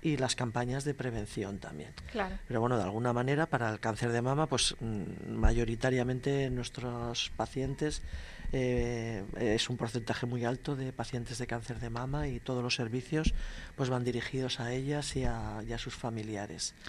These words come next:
Speaker 1: Así que, de alguna manera, también decir, eh, antes lo he comentado en, en otro medio, que,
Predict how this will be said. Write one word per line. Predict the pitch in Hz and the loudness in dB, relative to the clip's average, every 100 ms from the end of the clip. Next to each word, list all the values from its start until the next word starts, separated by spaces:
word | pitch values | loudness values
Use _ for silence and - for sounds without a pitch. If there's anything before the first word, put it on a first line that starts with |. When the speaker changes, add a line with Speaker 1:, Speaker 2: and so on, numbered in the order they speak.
| - - - | -10 -10 -6
Speaker 1:
Así | 120 110 - 113 110 | -4 0 0 0 -2
que, | - 107 104 101 | -6 -4 -4 -6
de | 117 117 | -4 -2
alguna | 117 127 120 | -2 -2 0
manera, | 110 120 127 143 151 147 | -2 -2 0 2 2 2
también | 127 135 135 | 2 2 2
decir, | 139 - 160 190 147 131 | 0 2 4 4 2 -2
eh, | - 76 - | -2 -4 -2
antes | 143 147 131 | -2 -2 -2
lo | 135 | -2
he | |
comentado | 135 131 123 165 175 | -2 -4 0 2 2
en, | 151 139 131 127 | 2 0 -2 -2
en | 131 | 0
otro | 139 139 | 0 2
medio, | 139 156 170 202 208 - - - - - | 4 4 4 4 0 -8 -12 -10 -10 -6
que, | - 160 147 143 139 139 135 | 6 10 10 10 10 8 6